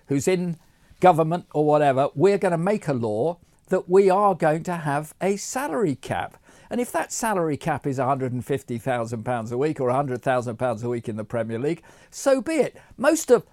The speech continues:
most of it seemingly for me is wasted by a lot of these players and, and their agents and everybody else anyway,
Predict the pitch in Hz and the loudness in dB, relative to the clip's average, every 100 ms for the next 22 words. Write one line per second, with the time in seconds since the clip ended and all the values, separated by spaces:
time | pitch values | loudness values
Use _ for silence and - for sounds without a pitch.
0 | - 226 285 - 202 165 - - 190 170 | -4 0 2 2 2 2 -2 2 2 2
1 | 160 156 143 - 151 151 143 131 113 117 | -2 -2 -2 -2 -2 0 0 -2 -4 0
2 | 185 - - 151 120 139 135 131 123 127 | 0 0 -4 -4 0 2 2 0 -2 -4
3 | 120 - - 135 139 131 120 120 123 - | -6 -8 -4 -2 0 -2 -4 -6 -8 -14
4 | - - 135 131 123 147 139 127 143 135 | -16 -4 0 2 2 2 0 0 -4 -4
5 | - 127 143 131 123 127 131 127 123 135 | -6 -4 -2 -4 -4 -2 0 0 -2 -4
6 | 147 131 107 110 | -4 -4 -6 -10